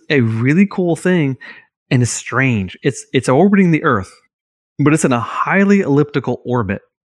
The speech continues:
It goes out as the apogee. It goes out about the distance of the moon, but it, it comes in close to the Earth, so it orbits a lot faster than the moon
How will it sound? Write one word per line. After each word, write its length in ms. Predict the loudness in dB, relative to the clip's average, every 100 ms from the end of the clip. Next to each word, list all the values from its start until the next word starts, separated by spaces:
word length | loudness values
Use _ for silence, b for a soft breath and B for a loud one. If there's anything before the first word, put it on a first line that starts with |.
| _ -4
It 100 | 0
goes 220 | 2 2
out 260 | 2 0 -2
as 220 | -4 -4
the 180 | -4 -2
apogee. 440 | -2 -2 -2 -2
It 40 | 0
goes 200 | 0 0
out 260 | -2 -2 -2
about 340 | -4 -2 -2 -2
the 80 |
distance 380 | -2 -2 -2 -2
of 80 | 0
the 60 | 0
moon, 560 | 2 2 2 -2 -6 -16 _ _ _ _ B B B
but 140 | 0 0
it, 80 | -2 -8
it 80 | -2
comes 200 | 0 2
in 100 | 0
close 340 | 0 2 2
to 100 | 0
the 160 | 2 2
Earth, 160 | 0 -2
so 120 | -4
it 60 |
orbits 240 | -2 -2 -2
a 40 |
lot 200 | -4 -4
faster 400 | -4 -4 -2 -4
than 80 | -2
the 80 | -2
moon 460 | 0 -2 -2 -4